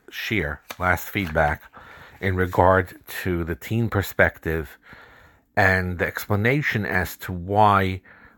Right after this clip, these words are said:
um, you know, the girlfriend-boyfriend situation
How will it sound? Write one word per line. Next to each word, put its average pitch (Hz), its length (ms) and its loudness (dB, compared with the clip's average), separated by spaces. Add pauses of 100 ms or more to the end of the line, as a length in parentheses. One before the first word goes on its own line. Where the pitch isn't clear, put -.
(160)
um, 82 580 -4 (560)
you 95 480 -6
know, 92 100 6
the 82 120 2
girlfriend-boyfriend 98 1000 2
situation 92 880 -6